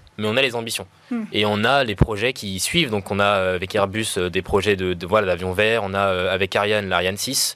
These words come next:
Speaker 2: Oui.
Speaker 1: On a des projets qui, aussi le projet très utilisable, Maya Space et d'autres acteurs qui rentrent en jeu aujourd'hui dans le domaine spatial qui font qu'on a les ambitions et on a aussi
Speaker 2: Ouais.
Speaker 1: les projets, oui.
Speaker 2: Euh, c-, ces nouveaux acteurs, euh, euh, Majdi Couder, vous, vous, vous pensez qu'ils vont offrir des zones opportunités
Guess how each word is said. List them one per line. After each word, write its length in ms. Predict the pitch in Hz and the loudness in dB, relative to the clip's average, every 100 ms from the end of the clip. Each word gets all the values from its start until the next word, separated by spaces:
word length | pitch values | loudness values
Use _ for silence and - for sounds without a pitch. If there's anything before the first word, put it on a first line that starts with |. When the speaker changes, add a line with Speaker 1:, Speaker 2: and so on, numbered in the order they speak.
| - | -4
Speaker 2:
Oui. 160 | 226 196 - - | -6 -6 -12 -10
Speaker 1:
On 100 | - | 0
a 80 | - | 0
des 100 | 202 | 2
projets 300 | - 107 123 | 2 0 -2
qui, 240 | - 107 98 | -4 -4 -2
aussi 240 | 92 117 | -2 0
le 120 | 101 | 0
projet 200 | 95 107 | 0 -4
très 120 | 98 | -2
utilisable, 520 | 95 - 120 139 123 104 | -4 -2 2 2 0 -6
Maya 240 | 95 95 | 0 0
Space 400 | 98 127 127 120 | 0 0 0 -2
et 100 | - | -6
d'autres 260 | 95 113 110 | -4 0 0
acteurs 280 | 104 127 123 | 0 0 0
qui 120 | 107 | 0
rentrent 240 | 98 92 | 0 0
en 80 | 101 | -2
jeu 100 | 98 | -2
aujourd'hui 280 | 107 95 107 | -2 -2 -2
dans 100 | 98 | -2
le 60 | 92 | 0
domaine 180 | 92 | -4
spatial 320 | 92 95 123 120 | -2 -2 0 -2
qui 140 | 98 | -4
font 180 | 123 123 | -6 -4
qu'on 320 | 113 92 92 | -4 -4 -2
a 80 | 107 | 0
les 120 | 92 | 0
ambitions 380 | 87 87 - 104 | -4 -4 -4 -4
et 20 | |
on 100 | 85 | 0
a 100 | 98 | 0
aussi 220 | 101 - | 0 0
Speaker 2:
Ouais. 80 | 254 | 0
Speaker 1:
les 40 | 233 | 2
projets, 200 | 107 101 | 0 -2
oui. 120 | 78 - - - - - | -6 -10 -8 -6 -6 0
Speaker 2:
Euh, 80 | 240 240 | 0 2
c-, 200 | - 302 | 2 4
ces 200 | - 294 | 4 6
nouveaux 400 | 302 294 349 269 | 6 6 6 4
acteurs, 560 | 254 - 262 240 269 | 2 -2 2 4 4
euh, 320 | 269 214 208 202 208 202 | 4 4 2 0 -2 -4
euh, 240 | 196 196 196 208 196 - | -4 -6 -8 -10 -12 -4
Majdi 320 | 233 226 214 226 | 0 2 2 0
Couder, 380 | 233 220 254 294 | 2 4 4 4
vous, 440 | 247 220 220 208 | 0 0 0 -2
vous, 500 | 208 214 220 214 214 | -4 -4 -2 -2 -2
vous 180 | 208 247 | -2 -2
pensez 320 | 254 262 - | 2 2 2
qu'ils 220 | 339 269 | 2 2
vont 200 | 226 240 | 2 2
offrir 360 | 233 - - 330 | 0 -2 0 2
des 120 | 269 | 2
zones 260 | 247 262 233 | 2 2 2
opportunités 800 | 226 240 - 254 240 233 294 | -2 -4 0 2 2 4 0